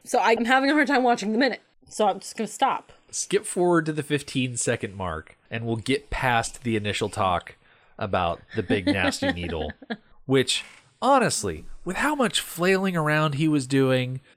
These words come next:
Speaker 2: and how much he should be injured, the fact that that needle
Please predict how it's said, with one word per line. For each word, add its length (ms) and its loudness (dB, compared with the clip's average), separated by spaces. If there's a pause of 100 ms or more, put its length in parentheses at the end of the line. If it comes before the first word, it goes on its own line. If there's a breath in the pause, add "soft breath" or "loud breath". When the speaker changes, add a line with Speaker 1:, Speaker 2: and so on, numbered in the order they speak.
(140)
Speaker 2:
and 560 0 (340)
how 200 0
much 280 0
he 180 -4
should 480 0
be 260 0
injured, 320 -2
the 100 -2
fact 380 0
that 160 -2
that 240 0
needle 320 0